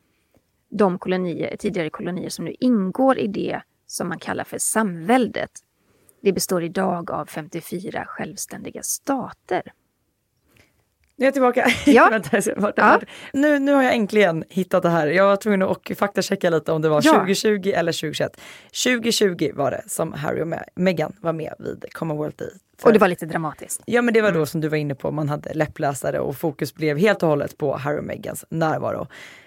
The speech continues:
Speaker 2: Men, eh, vi ska återgå till årets Commonwealth Day.
Speaker 1: Ja,
Speaker 2: Eh.
Speaker 1: men bara så att ni vet, eh, alltså numera har ju flera länder brutit sig loss från samväldet.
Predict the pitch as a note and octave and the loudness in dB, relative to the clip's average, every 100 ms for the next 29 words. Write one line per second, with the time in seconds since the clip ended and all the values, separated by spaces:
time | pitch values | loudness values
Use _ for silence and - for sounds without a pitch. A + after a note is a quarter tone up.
0 | _ - A#3 A#3+ E3 C#3+ _ - F#3 F3+ | _ -4 0 2 0 -6 _ 0 2 2
1 | F#3 G#3 - G3+ G#3+ G3+ F#3+ F#3+ F#3 F#3+ | 2 0 0 0 0 0 2 0 0 -2
2 | - D#4+ D3+ - - - - - - A1+ | 4 4 4 0 -8 -10 -14 -10 -8 -8
3 | - - - - - G3 F3 D#3+ _ - | -8 -10 -10 -12 0 4 4 2 _ -8
4 | - A#3 C4 B3+ B3 A3+ A#3+ A3+ - - | 2 4 6 4 2 2 2 4 0 -2
5 | - - - - - - - A3 B3 A3+ | -2 -2 -2 -6 -6 -2 2 4 4 4
6 | F#3+ F#3 F3 - F3+ E3+ E3 D#3 D#3 D#3+ | 2 0 -2 -4 -2 -2 -4 -6 -8 -10
7 | D#3+ - D#3+ G#3+ - - G3 - F3 D3+ | -8 -6 -2 -2 -2 -8 -4 -2 -2 -6
8 | D3 A#3 | -4 -4